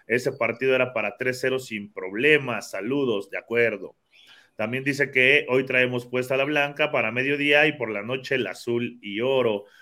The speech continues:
Un paisa más dice, "Saludos, buenas tardes. Ayer terrible lo que ocurrió con el coloso Freddy Rincón.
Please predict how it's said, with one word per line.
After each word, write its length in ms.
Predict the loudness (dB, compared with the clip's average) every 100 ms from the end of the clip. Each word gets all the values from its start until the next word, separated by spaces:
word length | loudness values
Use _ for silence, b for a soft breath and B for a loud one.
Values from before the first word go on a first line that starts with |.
| b b _ _
Un 220 | 0 0 6
paisa 420 | 8 8 6 2
más 480 | 6 6 6 4 -4
dice, 340 | -2 -2 0
"Saludos, 340 | 2 4 4 4
buenas 320 | 2 0 2
tardes. 440 | 2 4 4 2
Ayer 300 | 4 4 2
terrible 400 | 2 2 2 2
lo 140 | 2 2
que 100 | -2
ocurrió 540 | -2 0 0 2 2
con 180 | 0 -2
el 200 | -2 -4
coloso 500 | -2 0 0 0 -4
Freddy 380 | 0 0 2 0
Rincón. 880 | 0 -2 -4 -4 2 4 2 -2